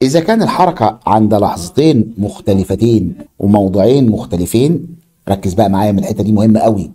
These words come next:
حركة عند لحظتين متساويتين، يعني أنا بتكلم كده وأنا اتحركت هنا كده واتحركت هنا كده، هنا لحظة عند لحظة هنا نو-، نون بتساوي تلاتة،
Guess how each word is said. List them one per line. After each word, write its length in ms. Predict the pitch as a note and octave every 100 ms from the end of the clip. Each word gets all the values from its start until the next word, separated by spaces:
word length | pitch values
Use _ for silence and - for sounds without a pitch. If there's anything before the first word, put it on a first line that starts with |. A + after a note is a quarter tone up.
| -
حركة 300 | D3+ C3+ G2+
عند 240 | F2+ F#2+ F#2
لحظتين 600 | F#2+ G#2 F#2 C#3 C#3+ A2+
متساويتين، 640 | - F#2+ G2 F#2 F#2+ F2
يعني 220 | F2 F2+
أنا 100 | G2+
بتكلم 440 | F2+ - A#2+ A#2 G#2+
كده 340 | C3 C3 C#3
وأنا 440 | F#2 G#2 G2 -
اتحركت 440 | - F#2 G#2 A#2 F#2+
هنا 200 | B2 A#2+
كده 280 | C3+ D3 -
واتحركت 600 | G2 G2 - G2 A#2 E2+
هنا 200 | F#2+ E2+
كده، 140 | - - A2+
هنا 120 | A#2+
لحظة 440 | A#2 C3+ G2+ G#2 -
عند 300 | F#2+ A2 G#2
لحظة 320 | A#2 F#2+ G2+
هنا 220 | A#2 A2 A2+
نو-، 380 | G#2 A#2+ G#2+ F#2 - - -
نون 220 | A2 A2+
بتساوي 440 | G2+ G2+ A2 G#2 F2 -
تلاتة، 380 | G#2 B2 D#3